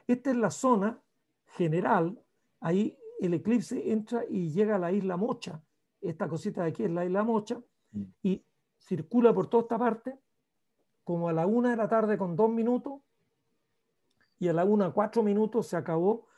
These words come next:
Speaker 1: porque ya la sombra se fue para Argentina. Pero esto te lo digo para que se vea que, ahora, la maravilla, a ver, aquí tengo algunas otras imágenes, no te puedo mostrar todas, porque si no vamos a estar hasta las no sé qué hora,
Speaker 2: <laughs>
Speaker 1: pero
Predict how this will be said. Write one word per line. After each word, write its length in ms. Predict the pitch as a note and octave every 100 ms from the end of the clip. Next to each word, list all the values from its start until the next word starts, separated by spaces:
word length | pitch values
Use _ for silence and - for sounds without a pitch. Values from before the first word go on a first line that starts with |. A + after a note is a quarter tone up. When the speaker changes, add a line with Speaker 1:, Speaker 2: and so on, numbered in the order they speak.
| _ -
Speaker 1:
porque 240 | E3+ D3+
ya 120 | E3+
la 60 | F3+
sombra 320 | - F#3 F3
se 120 | -
fue 140 | C#3 D#3
para 140 | D#3+
Argentina. 500 | - C#3+ G3+ B2+ B2 _ _ _ _ _ _ _ _ _ -
Pero 220 | G3 G3+
esto 480 | B3 B3 C#4+ C4+ - _ _
te 160 | - F#3+
lo 120 | F#3
digo 260 | G#3+ B3+ A#3+
para 160 | G#3
que 260 | D#3+ F#3+ D#3+
se 200 | - F3+
vea 400 | F#3 B3 B3 - - _ -
que, 160 | - - -
ahora, 300 | F#3+ E3 -
la 160 | E3+ F3
maravilla, 880 | F#3 F3+ E3+ D#3 D4 D3+ F3+ A#3+ _ _ _ _ _ _ -
a 120 | F3
ver, 180 | G3 A#4 A4
aquí 240 | F3 -
tengo 260 | F3+ A#3 G3
algunas 360 | D#3 G#3 A3
otras 300 | G3+ G#3 G#3+
imágenes, 460 | F#3+ G3+ - F#3+ G#3 - _ _ -
no 120 | D#3+
te 100 | D#3+
puedo 180 | D3 F#3
mostrar 280 | F3+ D#3+ E3+
todas, 220 | - G#3
porque 140 | F3
si 60 | C#3
no 120 | D#3
vamos 200 | E3 E3
a 40 | D#3
estar 200 | F3 D#3
hasta 220 | D3+ D3
las 140 | C#3+
no 120 | C#3+
sé 160 | C3 C#3+
qué 100 | G#3
hora, 200 | F#3 G3
Speaker 2:
<laughs> 560 | D#3+ - - - - -
Speaker 1:
pero 260 | F#3 E3+